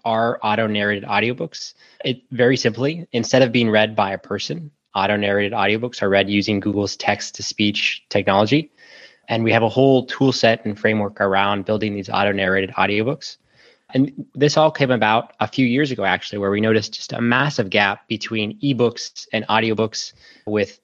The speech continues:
ninety-five percent of ebooks not having an accompanying audiobook, which in our books,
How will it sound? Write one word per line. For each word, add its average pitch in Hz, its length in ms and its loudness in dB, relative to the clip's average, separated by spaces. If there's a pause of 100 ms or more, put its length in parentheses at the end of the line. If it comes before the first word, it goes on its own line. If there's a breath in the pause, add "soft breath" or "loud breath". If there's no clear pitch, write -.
ninety-five 117 800 2
percent 107 260 -4
of 98 180 -8
ebooks 113 540 -2 (100)
not 113 160 2
having 131 280 0
an 107 300 -6
accompanying 110 520 0
audiobook, 104 460 -2
which - 240 -8 (380 soft breath)
in 117 120 0
our 113 260 6
books, - 600 -6